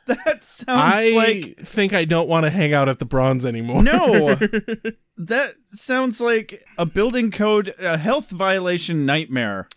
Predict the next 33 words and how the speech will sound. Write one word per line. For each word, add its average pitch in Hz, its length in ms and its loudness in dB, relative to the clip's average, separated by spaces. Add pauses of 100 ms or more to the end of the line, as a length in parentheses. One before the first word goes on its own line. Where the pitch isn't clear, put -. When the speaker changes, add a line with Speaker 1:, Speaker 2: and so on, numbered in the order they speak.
Speaker 2:
Yeah. 139 440 -2
Speaker 1:
For - 180 -4
starters. 143 560 -2
Speaker 2:
Yeah, 117 280 -2 (420)
exactly. 123 500 -4
Speaker 1:
Also, 247 460 0
there 214 140 0
was 202 180 -4
this 185 200 -2
really 226 260 0
cute 220 360 -2
girl 185 400 2 (480)
who 165 220 0
picked - 400 0
up 220 160 -4
a 185 60 -4
cockroach 190 800 -2
and 170 300 -2
looked 180 260 -4
like 233 220 -2
she - 160 -2
was 202 160 -2
having 185 380 0
a 185 40 -2
good 156 360 -4
time 151 420 -2
doing 135 380 -2
it. 101 160 -8 (680)
Excuse 214 560 -2
me? 262 240 2 (380)
Speaker 2:
Yeah, - 180 -10 (140)
I 123 240 -6 (760)
Speaker 1:
So, 233 380 -2